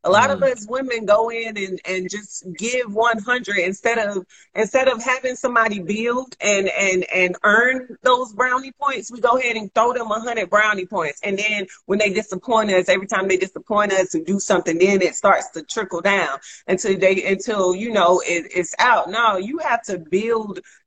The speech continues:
Speaker 1: shit up. Everything is built. Nobody gave you anything. So why are you giving people all? I mean, not, that's
Speaker 2: Mm.
Speaker 1: not to say go in being, uh, tough or hard or anything like that. Be true to yourself,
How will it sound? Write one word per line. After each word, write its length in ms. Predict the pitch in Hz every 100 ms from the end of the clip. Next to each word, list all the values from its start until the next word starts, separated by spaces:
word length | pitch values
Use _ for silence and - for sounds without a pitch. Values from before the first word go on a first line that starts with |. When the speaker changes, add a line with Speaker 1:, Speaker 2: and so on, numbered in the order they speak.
| _
Speaker 1:
shit 280 | - - 226
up. 220 | 196 - _ -
Everything 580 | 254 285 269 254 247 233
is 300 | - 196 170 160
built. 240 | 208 220 190
Nobody 480 | 214 240 262 277 196
gave 420 | 180 208 240 196
you 200 | 220 220
anything. 840 | 196 214 208 185 185 170 160 185 _ _
So 240 | - 185
why 180 | 190 214
are 220 | 240 220
you 140 | 226 160
giving 500 | 190 214 208 190 180
people 460 | - 208 185 175 - - _ -
all? 240 | 196 202
I 60 | 175
mean, 200 | 247 247
not, 200 | 262 220
that's 220 | 262 175
Speaker 2:
Mm. 40 | 254
Speaker 1:
not 200 | 220 -
to 80 |
say 220 | - 202 190
go 280 | 185 190
in 340 | 196 185 170 165 _ _
being, 400 | 185 185 180 165
uh, 420 | - 160 156 151 -
tough 420 | - 247 185 196 - _ -
or 200 | 165 143
hard 580 | - 190 185 185 170 170 - -
or 140 | - -
anything 460 | 220 208 196 185 175
like 220 | 165 -
that. 260 | 220 175
Be 160 | 220 294
true 240 | - 285 254
to 80 |
yourself, 460 | 220 185 - 240 247